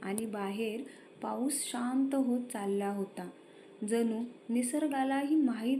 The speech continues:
होतं की आता सगळं ठीक आहे.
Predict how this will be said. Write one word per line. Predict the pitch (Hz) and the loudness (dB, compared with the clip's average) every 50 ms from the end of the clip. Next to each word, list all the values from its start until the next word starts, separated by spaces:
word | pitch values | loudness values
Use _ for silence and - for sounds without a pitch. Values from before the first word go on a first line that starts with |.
| 269 | 2
होतं | 262 240 240 - - 220 214 226 240 - - - - - - - - | 0 0 0 0 -2 -2 -2 -4 -6 -12 -14 -20 -20 -20 -20 -8 -2
की | - 285 269 254 262 - - - | 2 4 4 4 4 2 -2 -2
आता | 220 226 226 - 262 262 285 | -4 -4 -4 -2 -2 -2 0
सगळं | - - - 233 226 208 - 262 269 285 | 0 0 -2 -2 -2 -2 0 0 0 0
ठीक | 277 - 226 226 233 233 - | -2 -4 -4 -2 -2 -2 -2
आहे. | 214 196 196 190 190 180 185 | -4 -4 -4 -4 -6 -8 -10